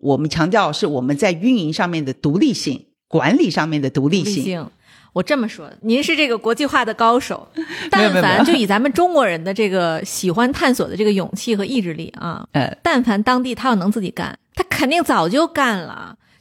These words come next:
Speaker 2: 就是真的干不了。我去过东南亚太多次了，
Speaker 1: 对。
Speaker 2: 他本地的这个差异性极其的复杂，
Speaker 1: 嗯。
Speaker 2: 就是说你，你这个市场呢，不能把东南亚当成一个完整的像中国或者是美国这样的一个市场去理解，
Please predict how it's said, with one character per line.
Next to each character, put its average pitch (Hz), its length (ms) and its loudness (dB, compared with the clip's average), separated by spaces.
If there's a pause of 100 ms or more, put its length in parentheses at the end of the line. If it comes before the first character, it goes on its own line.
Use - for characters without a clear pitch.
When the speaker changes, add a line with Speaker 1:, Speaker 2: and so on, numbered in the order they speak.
Speaker 2:
就 440 200 2
是 208 120 -4
真 240 240 4
的 233 80 4
干 190 240 0
不 160 120 -6
了。 - 420 -14
我 185 100 -8
去 190 120 -8
过 262 80 -2
东 233 100 0
南 220 100 0
亚 220 120 -2
太 226 180 -6
多 175 160 -4
次 - 200 -14
了， - 140 -12
Speaker 1:
对。 143 300 0 (100)
Speaker 2:
他 - 140 -2 (140)
本 185 200 -4
地 311 140 2
的 262 100 2
这 262 160 -4
个 185 400 0 (240)
差 - 300 -2
异 294 160 2
性 240 300 0
极 - 180 -4
其 285 160 0
的 277 100 4
复 - 320 -8
杂， 147 440 -8
Speaker 1:
嗯。 170 240 2
Speaker 2:
就 285 100 2
是 269 60 2
说 294 160 2
你， 185 400 0
你 190 120 -2
这 302 140 0
个 330 80 4
市 311 160 -2
场 190 200 0
呢， 175 60 -4
不 294 140 0
能 294 140 2
把 165 320 -4 (320)
东 269 140 2
南 240 120 4
亚 233 140 4
当 240 220 2
成 220 200 2
一 196 120 0
个 202 280 2
完 180 320 2
整 208 260 0
的 143 100 -6
像 208 220 0
中 262 300 4
国 156 260 -2
或 214 140 -4
者 196 60 0
是 214 100 0
美 202 320 2
国 156 200 -6
这 - 100 -4
样 208 120 0
的 180 60 -6
一 - 20 -8
个 185 60 -4
市 - 120 -6
场 180 160 -6
去 185 140 -8
理 170 180 -6
解， 190 260 -6